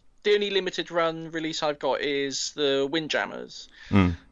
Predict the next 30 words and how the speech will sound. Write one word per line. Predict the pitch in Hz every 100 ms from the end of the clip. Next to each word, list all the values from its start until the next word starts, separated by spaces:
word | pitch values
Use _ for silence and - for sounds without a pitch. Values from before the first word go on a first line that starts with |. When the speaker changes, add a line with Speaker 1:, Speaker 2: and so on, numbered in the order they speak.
| -
Speaker 1:
Um, | 151 147 147 147 147 147 - - - -
and | 349
yeah, | 339 330
like | 214 214
you |
say, | 214 294 202 160
it's | 165
a, | 196 185
it's | -
a |
really | 220 202
nice, | 180 175 165 - - -
really | 220 208
nice | 170 160
package. | - 175 - 123 151
It's | 160 151 175
really | 165 147 143 147 143
presented | 123 - 156 156 143 135
really | 143 135
well. | 131 135 113 143 - -
Speaker 2:
Mm. | 110 92 87 - -
Speaker 1:
Um, | 143 143 147 151 147 147 _ _
it | -
took | - -
a | 196
long | 190 180
time | 185 170 156
to, | - 151 147 143 139 _ _ _ _ _ _ _ - _ _ -
to | 147
come. | - 156 87 135